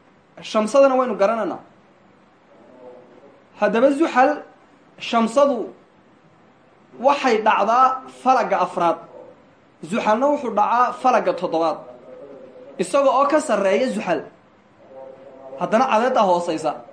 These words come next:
Haddana tee wanaagsan? Dee cadeedda soo ma? Cadeedda wanaagsan. Wuxuu leeyahay, "Haddana xitaa haddii ay iga sarreeyaan, anunba ka wanaagsan," buu leeyahay. Ya, "Haddii xitaa iga sara mareen, anunba ka hayo," buu leeyahay.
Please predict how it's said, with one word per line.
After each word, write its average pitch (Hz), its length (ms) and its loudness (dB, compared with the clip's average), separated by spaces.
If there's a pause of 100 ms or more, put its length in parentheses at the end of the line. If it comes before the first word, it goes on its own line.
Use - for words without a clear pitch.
Haddana 202 260 0
tee 262 160 4
wanaagsan? 196 480 2 (220)
Dee 175 80 0
cadeedda 208 380 0
soo 220 120 0
ma? 262 100 -6 (400)
Cadeedda 214 320 0
wanaagsan. 147 320 -6 (640)
Wuxuu 262 180 0
leeyahay, 277 180 8
"Haddana 262 160 0
xitaa 240 180 0
haddii 214 180 2
ay 262 140 6
iga 294 80 2
sarreeyaan, 247 380 0
anunba 254 240 0
ka 254 120 0
wanaagsan," 226 320 -2
buu 220 80 -8
leeyahay. 196 220 -6 (440)
Ya, 208 240 0 (520)
"Haddii 202 240 0
xitaa 214 200 0
iga 254 100 2
sara 247 220 0
mareen, 240 280 -2 (420)
anunba 226 300 0
ka - 140 -4
hayo," 214 200 2
buu 190 140 -8
leeyahay. 151 180 -4